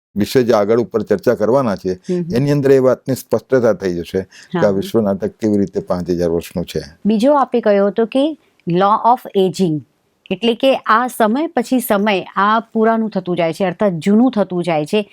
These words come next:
Speaker 2: એ વિશે અમારા દર્શક મિત્રોને શું કહેવું છે?
Speaker 1: આ પણ એક ખૂબ જ અગત્યનો સિદ્ધાંત છે, આ કુદરતનો જ સિદ્ધાંત છે અને એને વિશ્વ નાટકના સિદ્ધાંતના રૂપમાં પણ આપણે લઈ શકીએ છીએ.
Speaker 2: હમ હમ.
Speaker 1: law of aging અથવા તો law of increasing entropy.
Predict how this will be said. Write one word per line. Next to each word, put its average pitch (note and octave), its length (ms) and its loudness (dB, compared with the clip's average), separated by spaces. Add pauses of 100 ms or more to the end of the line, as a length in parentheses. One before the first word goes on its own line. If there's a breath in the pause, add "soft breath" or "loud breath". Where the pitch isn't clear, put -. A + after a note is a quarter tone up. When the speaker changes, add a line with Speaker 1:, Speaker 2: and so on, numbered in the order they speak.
(260 soft breath)
Speaker 2:
એ C4 120 2
વિશે C4 240 0
અમારા B3 220 0
દર્શક G#3+ 320 -2
મિત્રોને G#3 380 -2
શું G3+ 200 -2
કહેવું D#3 300 -6
છે? E3 160 -10
Speaker 1:
આ D#3+ 140 0
પણ D3 200 0
એક D#3 140 -4
ખૂબ D#3 260 2
જ D3 80 2
અગત્યનો C3 680 2
સિદ્ધાંત A2+ 500 -2
છે, A2 180 2
આ A2 160 4
કુદરતનો A#2+ 500 0
જ B2+ 40 -4
સિદ્ધાંત G2+ 500 -2
છે A2+ 200 -2
અને - 340 -2
એને A2+ 140 2
વિશ્વ A2 280 0
નાટકના A2+ 440 -2
સિદ્ધાંતના G2+ 540 -4
રૂપમાં G2+ 380 -2
પણ G#2 120 -2
આપણે F#2+ 220 -2
લઈ F#2+ 160 0
શકીએ E2+ 400 -4
છીએ. A2+ 200 -8
Speaker 2:
હમ F#3 280 -4
હમ. F3+ 280 0
Speaker 1:
law B2 160 4
of - 240 -2
aging C3 320 -2
અથવા G#2+ 260 -2
તો G#2 140 -4
law G#2 200 2
of G2+ 180 -8
increasing G2 440 -2
entropy. E2+ 420 -6